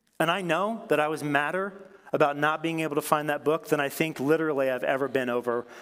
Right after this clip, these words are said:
my own sin. What do we get mad about? See, Jonah in his sin wished for, imagine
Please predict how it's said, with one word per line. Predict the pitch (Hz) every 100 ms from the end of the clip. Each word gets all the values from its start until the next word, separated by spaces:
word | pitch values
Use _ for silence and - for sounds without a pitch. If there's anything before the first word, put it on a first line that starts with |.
| - 127
my | 120
own | 120 117 110
sin. | 113 113 - _ _ _ _ _ _ _ _ _ _ _ _ _ _ _ _ _ _ _ _ _ _ _ _ _ _ _ _ _ _ _ _ _ _ _ _ _ -
What | 139
do |
we | 180
get | 175 143 - -
mad | 151 127 139 135 127
about? | 120 110 107 - - - _ _ _
See, | - 135
Jonah | 156 165 180
in | 151 143
his | 151
sin | 147 160 143
wished | 127 139 -
for, | - 143
imagine | 135 139 202 151 135 123